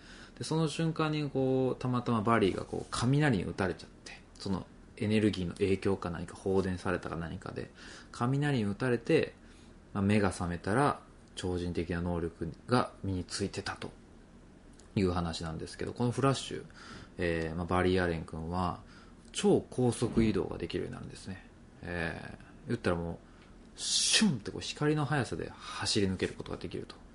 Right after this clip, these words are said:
プラス、まあ、それに伴った、まあ、言ったら筋肉っていうんですかね。えー、スピ-、まあ、スピードに耐えうるその体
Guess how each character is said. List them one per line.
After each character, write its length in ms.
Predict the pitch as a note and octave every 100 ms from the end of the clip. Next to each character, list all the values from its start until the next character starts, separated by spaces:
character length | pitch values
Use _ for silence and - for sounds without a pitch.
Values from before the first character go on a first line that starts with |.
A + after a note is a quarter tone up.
| - - - -
プ 160 | D#3+ E3
ラ 160 | C3
ス、 420 | - - D3 E2+ - - -
ま 80 | C3
あ、 20 |
そ 140 | A#2+ B2+
れ 100 | C#3+
に 100 | C#3
伴 360 | C#3+ C#3+ D3+
っ 60 | D#3 - -
た、 300 | F#3 A#2 - - - - - -
ま 160 | G2+ F#2
あ、 20 |
言 80 | F2+
っ 20 |
た 80 | E2+
ら 60 | -
筋 160 | G2+
肉 440 | F2 D2+ - - A2
っ 40 | - - - -
て 80 | F2+
い 40 |
う 20 |
ん 20 | -
で 60 |
す 80 | -
か 80 | G2+
ね。 180 | B2+ C3+ - - - -
え 120 | E2
ー、 40 | D#2+
ス 140 | -
ピ-、 240 | G#2 G2+ -
ま 120 | G2
あ、 40 | F#2
ス 140 | -
ピ 120 | A2+
ー 40 | A2
ド 100 | B2
に 80 | A#2+
耐 240 | - C3+
え 20 | D3
う 100 | D#3+
る 140 | A2
そ 100 | -
の 60 | E2+
体 480 | F2 E2+ D#2 E2